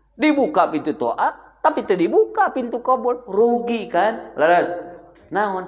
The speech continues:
Karena tidak pakai suluk, tidak izin, tidak mandunan. Malah mulai dijauhkan maka dituna. Di-,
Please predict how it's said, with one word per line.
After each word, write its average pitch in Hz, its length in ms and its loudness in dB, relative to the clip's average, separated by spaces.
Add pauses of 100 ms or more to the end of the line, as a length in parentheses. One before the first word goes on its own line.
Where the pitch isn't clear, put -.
(300)
Karena 95 480 -14 (1040)
tidak 87 400 -10
pakai 123 640 -4 (640)
suluk, 131 480 -12 (400)
tidak 90 240 -14 (880)
izin, - 320 -6 (880)
tidak 87 240 -10
mandunan. 104 560 -10 (720)
Malah 170 160 -2
mulai 135 240 -2
dijauhkan 113 480 0
maka 175 240 2
dituna. 262 560 -6 (1200)
Di-, 135 240 -10